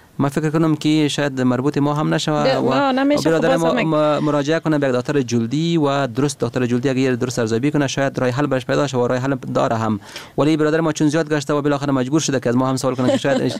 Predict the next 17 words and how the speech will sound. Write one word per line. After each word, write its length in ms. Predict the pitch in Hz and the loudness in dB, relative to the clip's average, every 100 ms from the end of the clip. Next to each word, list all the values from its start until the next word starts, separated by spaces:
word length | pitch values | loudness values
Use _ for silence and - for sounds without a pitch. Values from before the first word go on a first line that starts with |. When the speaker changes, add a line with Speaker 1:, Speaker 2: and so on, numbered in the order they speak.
| - | -10
Speaker 2:
<laughs> 80 | - | -6
Speaker 1:
ارتباط 360 | 131 131 143 143 | -4 0 0 0
نداشته 280 | 143 127 | 0 0
باشه 180 | 135 120 | -2 0
مشکل 200 | 117 - | -2 0
روانی. 380 | 113 110 107 104 - 208 - | 0 0 0 -2 -6 -12 -6
Speaker 2:
آه، 180 | 196 196 | -2 -2
بسیار 280 | 190 - 202 | -2 -2 -2
زیاد 180 | 202 | -2
تشکر 440 | 185 185 160 - 214 | -4 -4 -4 0 0
دکتر 300 | 220 220 247 | 0 -2 -2
صاحب. 200 | - 247 | -2 -2
یک 100 | 226 | -2
تماس 300 | 190 190 190 | -2 0 0
دیگر 260 | 175 196 202 | 0 0 0
هم 200 | 190 240 | 0 2
می‌گیریم. 340 | 262 269 330 | 2 2 0